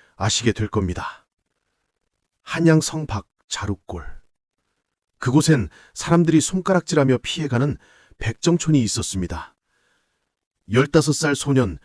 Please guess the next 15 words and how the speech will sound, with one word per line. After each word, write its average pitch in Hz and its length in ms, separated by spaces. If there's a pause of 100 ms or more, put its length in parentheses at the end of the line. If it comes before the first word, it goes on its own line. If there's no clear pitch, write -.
(180)
석세가 - 520
살고 127 300
있었습니다. 85 680 (960)
양반들은 156 640 (360)
석세만 202 580
보면 135 300
침을 240 340
뱉었습니다. 87 800 (1000)
석세는 123 640 (340)
글을 139 320
배우고 135 320
싶었습니다. - 800 (1000)
낮에는 165 440
도사리를 180 480
도왔지만 147 600